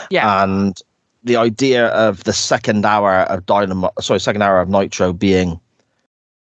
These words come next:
Speaker 2: this, this big deal, uh, it's a countdown to the second hour, and now we're gonna get something different, and the announce team changes, and we've got the tag team titles on the line, and, and all this stuff.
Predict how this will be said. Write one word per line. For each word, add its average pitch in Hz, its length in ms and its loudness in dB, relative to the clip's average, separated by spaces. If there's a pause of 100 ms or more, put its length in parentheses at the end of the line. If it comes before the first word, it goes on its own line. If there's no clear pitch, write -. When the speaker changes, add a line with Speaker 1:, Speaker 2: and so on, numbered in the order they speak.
(200)
Speaker 2:
this, 104 220 -2
this 110 180 0
big 107 320 -4
deal, 110 460 0 (880)
uh, 92 160 2
it's 107 200 0
a 117 60 0
countdown 107 680 -2
to 107 100 -10
the 104 80 -6
second 104 400 -2
hour, 110 200 2
and 101 120 0
now 101 140 0
we're 104 120 0
gonna 101 180 -2
get 101 200 -4
something 101 260 -6
different, 107 440 -2
and 82 120 -4
the 85 60 -2
announce 95 400 -2
team 110 260 0
changes, 104 720 0
and - 280 -6 (440)
we've 98 100 0
got - 100 2
the - 80 -2
tag 110 260 -4
team 120 200 -2
titles 117 500 0
on 113 180 0
the 113 80 2
line, 110 580 2
and, 71 120 -2
and 76 200 0
all 151 180 2
this 131 160 0
stuff. - 460 -6